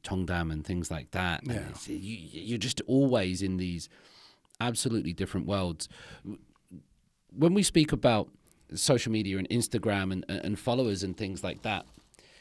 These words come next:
Speaker 1: y-, y-, what, when, y-, yeah, go for it, man. What-, whatever you want. Like, um,
Speaker 2: Fishing my bottle out.
Speaker 1: Yeah, yeah, yeah. You said that sometimes white American women give you s-, jip about your
Speaker 2: Mm.
Speaker 1: people smoking.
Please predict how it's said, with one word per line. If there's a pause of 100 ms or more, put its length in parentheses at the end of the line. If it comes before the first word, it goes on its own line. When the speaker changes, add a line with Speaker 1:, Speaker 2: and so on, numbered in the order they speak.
(260)
Speaker 1:
y-, (280)
y-, (120)
what,
when, (960)
y-,
yeah,
go
for
it,
man.
What-,
whatever
you
want.
Like,
um,
Speaker 2:
Fishing
my
bottle
out. (160)
Speaker 1:
Yeah,
yeah,
yeah. (840)
You
said
that
sometimes (120)
white
American
women
give
you
s-, (340)
jip
about
your
Speaker 2:
Mm.
Speaker 1:
people
smoking.